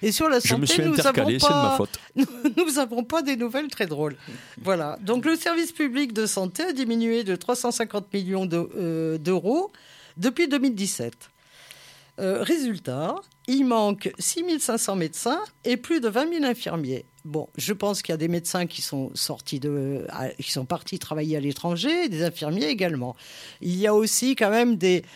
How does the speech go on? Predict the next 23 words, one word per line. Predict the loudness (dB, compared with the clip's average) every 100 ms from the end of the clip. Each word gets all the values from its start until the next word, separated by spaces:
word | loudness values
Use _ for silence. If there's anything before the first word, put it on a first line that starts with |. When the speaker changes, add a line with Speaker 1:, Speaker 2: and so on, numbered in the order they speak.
| -20 -6
Speaker 1:
des | -2 0 0
infirmiers | -2 -2 0 2 2 2
qui | -2 -10
travaillent | -2 0 4 4 2
quarante-huit | 2 2 2 0 -2 -2 2
heures, | 4 6 6 4 4
euh, | 4
si | 2 0
c'est, | 0 -2 -4 -4
et | 0 2
souvent | 0 2 2 2
plus, | 2 2 2 -2
tout | -2 0
seuls, | 2 4 4 0 -6 -20 -20 -4
sans, | 0 2 2 2
jour | 4 6
et | 6
nuit. | 6 6 2 _ _ _ _ -2
Voilà, | 2 2 2
sans, | 4 4
sans | 4 2
pouvoir, | 2 0 2 4 2 4
euh, | 4 6 2